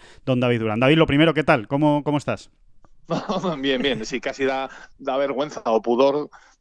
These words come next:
Speaker 2: hablar de un, de un, con, con toda la que está cayendo, ¿no? Lo digo en serio, ¿sabes? Y
Speaker 1: Ya.
Speaker 2: pero, pero, bueno, la realidad luego es la que uno vive y, y la verdad es que las he pasado, eh, <laughs> eh, bueno, iba a decir,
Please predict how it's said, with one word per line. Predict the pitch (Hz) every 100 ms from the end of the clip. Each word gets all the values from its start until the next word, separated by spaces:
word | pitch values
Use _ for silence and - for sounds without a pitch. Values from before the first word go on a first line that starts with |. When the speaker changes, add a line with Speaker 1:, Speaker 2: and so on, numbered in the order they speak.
| - - -
Speaker 2:
hablar | 107 95 110 123
de | 120 131
un, | 131 131
de | 123
un, | 131 131 123
con, | - 127
con | - 123 117
toda | 131
la | 135
que | 113
está | -
cayendo, | 127 107 147 117
¿no? | 147 156
Lo | 123
digo | 139 139
en |
serio, | 113 151 113 104
¿sabes? | 147 113 101
Y | 107 - 113
Speaker 1:
Ya. | 110
Speaker 2:
pero, | 98 170 214 185
pero, | 147 196
bueno, | 143 160
la | 127
realidad | 117 113 123
luego | 135 147 151
es | 151
la | 143
que | 139
uno | 139
vive | 143 156 160
y, | 147 123 113
y | 110
la | 95
verdad | 95
es | 107
que |
las | 104
he | 107
pasado, | 98 - 113 120 - _ -
eh, | 98 92 92 87 - 202 170 - 123
<laughs> | - - - -
eh, | 117 107
bueno, | 123
iba | 113 117
a |
decir, | 113 123 120 113